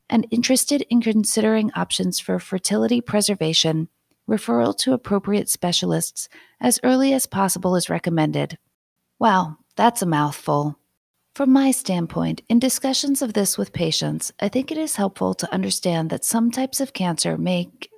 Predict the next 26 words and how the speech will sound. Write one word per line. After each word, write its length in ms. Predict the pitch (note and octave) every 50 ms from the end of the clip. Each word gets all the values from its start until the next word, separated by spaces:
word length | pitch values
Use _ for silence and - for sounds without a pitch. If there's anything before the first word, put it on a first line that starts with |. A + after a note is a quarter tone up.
| - -
conceiving 560 | F#3+ F#3+ F#3+ - - A3 A3+ A3+ A#3+ A#3+ B3
and 140 | - A#3 A3
carrying 400 | - F#3 F#3+ G3 G3 F#3+ F#3+ F#3+
a 40 | F#3+
pregnancy 680 | - F#3 F#3 F3+ F#3 F3 E3+ - - F3 F3 E3 -
after 240 | E3+ F3 - - G3
treatment 480 | - - - F3 - - E3 E3 - - _ -
almost 380 | F3+ F3+ F3+ F3+ F3+ E3+ - F#3
impossible. 760 | E3+ D#3+ - C#3+ C#3 C#3 - - C#3 C3+ C3+ C3 C3+ - - _ _ _ _ _ _ _ _ _ _ _ _ _
The 80 | - B3
two 240 | - - C#4 D#4+
that 160 | - F4 - -
come 180 | A3 A3+ A3 G3+
to 120 | - F#3+
mind 260 | F#3 F3+ F3 F3 F3 F3
immediately 760 | E3+ E3+ E3+ F3 F3 F3 - G4 - E3+ D#3+ D#3+ E3 E3+ - _ _ _ _ _ _ -
are 100 | - A3
more 240 | G#3 G#3+ A3 A3+ A#3+
advanced 640 | C4 C#4 C4 - F#3+ F3 E3+ F3 - - - - -
cervical 400 | - G3+ G3 F#3+ F#3 - G3 F#3
cancers 640 | - - F3+ F3+ F3 E3+ - E3+ E3+ F3 F3 - - - -
and 160 | G3+ G#3 G3+
rectal 380 | A3+ A3 A3 - - B3 A#3+ - -
or 120 | G#3 - -
anal 260 | F#3 F3 E3+ E3 E3
cancers. 720 | - - - D3+ D3 D3+ - - D3 D3+ D#3 - - -